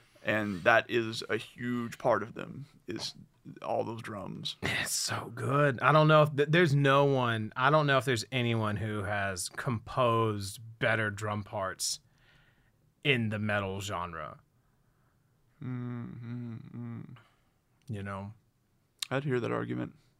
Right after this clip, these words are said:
Speaker 2: <laughs> Like, he's, like, who, who's the best drum, drum compositionist? <laughs> It's, it's Chris Adler. <laughs>
Speaker 1: That's crazy, dude.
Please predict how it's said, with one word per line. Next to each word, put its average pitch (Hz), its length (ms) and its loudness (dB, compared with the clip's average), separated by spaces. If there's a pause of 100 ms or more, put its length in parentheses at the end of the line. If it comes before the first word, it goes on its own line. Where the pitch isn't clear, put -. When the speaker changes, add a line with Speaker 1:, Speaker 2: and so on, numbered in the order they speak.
(1200)
Speaker 2:
<laughs> - 60 -10 (1900)
Like, 104 140 -8
he's, 123 480 0 (880)
like, 104 160 0
who, 185 320 6
who's 208 260 6
the 190 100 8
best 147 380 6
drum, 156 600 4 (380)
drum 156 400 6
compositionist? 147 960 2 (440)
<laughs> 131 160 0 (720)
It's, 180 240 0 (120)
it's - 500 2
Chris 277 300 6
Adler. 123 420 4 (480)
<laughs> - 460 -20
Speaker 1:
That's 151 120 -2
crazy, 123 440 0
dude. 117 260 -4